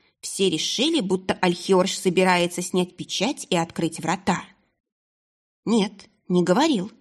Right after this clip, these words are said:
Я спрашивала, но он не говорил. И намёков никаких не было. А какие должны быть намёки?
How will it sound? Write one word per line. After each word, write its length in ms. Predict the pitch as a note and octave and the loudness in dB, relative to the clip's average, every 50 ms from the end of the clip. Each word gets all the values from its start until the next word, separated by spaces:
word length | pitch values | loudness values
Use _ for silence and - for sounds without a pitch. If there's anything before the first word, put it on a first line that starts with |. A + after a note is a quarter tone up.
| _ _ _ _ _ _ _ - | _ _ _ _ _ _ _ -4
Я 180 | E3+ F#3+ F3+ | -2 0 0
спрашивала, 720 | F#3 - - - A#3+ F#4 - - - E3+ D#3 D3+ - - - _ _ - | 0 -2 -2 -2 0 0 0 -4 -6 -8 -8 -10 -12 -14 -20 _ _ 0
но 200 | F3+ F#3+ G3+ F#3+ - | 2 2 2 2 0
он 200 | F#3 F3+ E3 E3 | 0 2 2 2
не 100 | E3 E3 | 0 0
говорил. 480 | F3+ G3+ C#4+ D#4+ D#4+ C4 F#3+ - - - _ _ _ _ _ _ _ _ _ _ _ _ _ _ _ _ | 2 2 2 2 2 0 -2 -4 -10 -16 _ _ _ _ _ _ _ _ _ _ _ _ _ _ _ _
И 120 | G3 G3 | 2 2
намёков 480 | F#3 E3+ E3 D#3+ B3+ A4+ B4 - - - | 4 4 4 4 4 4 4 2 2 2
никаких 440 | D#4+ D#4 - C#4+ C#4 - B3 - - | 2 2 2 0 -2 -2 -2 2 2
не 140 | D4 A#3 F3+ | 2 2 2
было. 280 | D#3 D3 C#3+ C#3+ - - _ _ _ _ _ _ _ _ _ _ _ _ _ _ _ | -2 -4 -8 -8 -12 -16 _ _ _ _ _ _ _ _ _ _ _ _ _ _ _
А 100 | - F3+ | -8 -2
какие 360 | - E4+ F#4 F#4 - A4 G#4 | -2 -2 -2 0 2 2 2
должны 360 | A3+ F3+ F3 E3+ F3+ F#3 F3+ D#3+ | 4 4 2 2 2 2 2 2
быть 140 | D#3+ E3 | 2 2
намёки? 580 | F3 F#3 A3+ B3+ G#3+ E3 - - - - - - | 2 4 4 4 4 2 0 -6 -14 -16 -16 -18